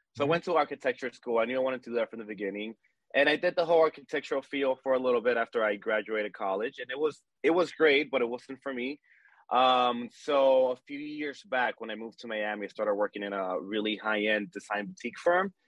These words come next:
Speaker 1: And that's where I got to experience, you know, picking out the finishes, the materials, all the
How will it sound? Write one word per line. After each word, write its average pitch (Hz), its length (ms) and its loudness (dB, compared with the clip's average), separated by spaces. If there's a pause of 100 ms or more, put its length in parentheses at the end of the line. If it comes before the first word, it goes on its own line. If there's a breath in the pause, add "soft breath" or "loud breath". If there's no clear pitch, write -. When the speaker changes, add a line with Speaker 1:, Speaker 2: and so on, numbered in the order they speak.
(260)
Speaker 1:
And 123 160 4
that's 131 160 4
where 147 100 4
I 139 40 4
got 135 180 2
to - 80 -6
experience, 117 480 0
you 117 80 -6
know, 101 180 0 (100)
picking 104 220 -8
out 101 160 -4
the - 60 -10
finishes, 104 840 -2 (520)
the 113 80 0
materials, 117 800 2
all 110 180 -2
the 101 100 -2